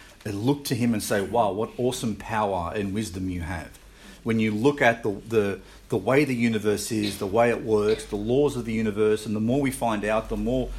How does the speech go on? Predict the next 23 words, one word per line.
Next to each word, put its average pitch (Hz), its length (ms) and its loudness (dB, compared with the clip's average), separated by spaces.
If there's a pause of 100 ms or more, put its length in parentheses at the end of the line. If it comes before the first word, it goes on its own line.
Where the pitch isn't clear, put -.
(120)
complex 127 640 -2
we 117 100 -2
see 113 160 -2
that 107 140 2
it 101 120 -2
is. 110 340 0 (400)
It's 120 120 -2
just 165 160 -4
amazing. 117 540 0
When 123 120 2
we 143 80 4
see 156 220 -2
life 120 460 2
and 120 80 -2
we 113 80 0
look 139 160 0
at 131 80 -2
ourselves 110 580 2
and 104 120 -2
we 104 60 -2
see 139 160 -2
the 123 120 -2
way 113 260 4